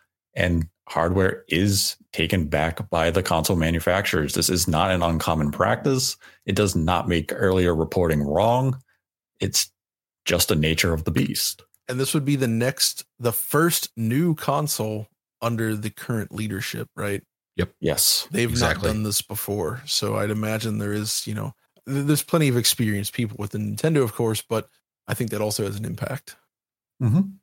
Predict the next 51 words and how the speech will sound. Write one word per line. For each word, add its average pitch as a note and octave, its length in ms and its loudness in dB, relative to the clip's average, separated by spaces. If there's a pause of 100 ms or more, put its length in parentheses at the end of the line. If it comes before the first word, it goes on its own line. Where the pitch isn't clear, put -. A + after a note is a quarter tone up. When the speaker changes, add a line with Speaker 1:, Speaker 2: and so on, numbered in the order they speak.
(260)
Speaker 3:
I C3 80 2
think D3+ 200 2
there's A#2+ 160 2
gonna A2+ 180 4
be, G#2 140 4
like, F#2+ 200 4
another F2 320 4
Giga E2+ 320 2
Leak F2 280 4
in, E2 80 4
like, D2 260 0
ten E2+ 200 0
years D#2+ 240 2
from E2 160 0
now, E2 300 4
Giga D#2+ 260 0
Leak D#2 200 2
three D2+ 400 0
or D2+ 80 2
something. D#2 520 0 (680)
And F#2 120 2
they're F#2+ 80 4
gonna G#2 320 4
Speaker 2:
<laughs> - 40 -2
Speaker 3:
unco-, F2 380 2
they're C#3 120 2
gonna D#3+ 220 2
uncover F2 360 2
this C#2+ 160 -2
stuff. - 360 -10 (240)
Like, - 140 -10 (800)
you - 100 -12
know, - 80 -12 (240)
that D#2+ 220 0
there F#2 140 4
was F2+ 480 4
some F2 240 2
hardware. D#2+ 340 -2
'Cause A#2+ 100 4
we, C#3 220 2
we, D3+ 180 -6
you D3+ 60 0
know, C3+ 80 2
with A#2+ 160 0
Giga C#3+ 240 2
Leak E2+ 260 0
one, F#2+ 300 4
we F2 100 4
saw F#2 320 4
all F2+ 240 2
these F2 300 2